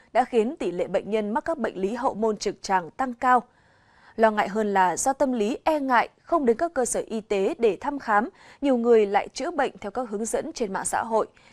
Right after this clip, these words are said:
khiến tình trạng nặng hơn và gây ra biến chứng. Phó giáo sư tiến sĩ Lê Mạnh Cường, Chủ tịch Hội Hậu môn trực tràng Việt Nam,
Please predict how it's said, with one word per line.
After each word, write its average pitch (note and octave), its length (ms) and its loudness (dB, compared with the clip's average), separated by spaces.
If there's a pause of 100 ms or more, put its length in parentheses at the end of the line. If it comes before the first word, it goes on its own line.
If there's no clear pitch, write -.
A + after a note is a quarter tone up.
khiến A#3 320 2
tình F#3+ 160 -4
trạng - 240 -4
nặng G#3+ 260 -2
hơn C4+ 260 4 (240)
và E3+ 120 -6
gây G3 140 -2
ra F#3 180 -4
biến F3+ 200 -4
chứng. F#3 220 -6 (2500)
Phó B3+ 100 8
giáo B3+ 160 8
sư C#4+ 160 2
tiến A#3 200 6
sĩ C4+ 300 4
Lê D4 220 10
Mạnh A#3 320 6
Cường, G3+ 200 6 (200)
Chủ G3 160 4
tịch F#3+ 260 2
Hội G#3+ 280 2
Hậu G3+ 200 2
môn A3+ 280 4
trực F#3+ 180 -4
tràng F#3 180 -2
Việt F#3 240 -2
Nam, B3+ 200 2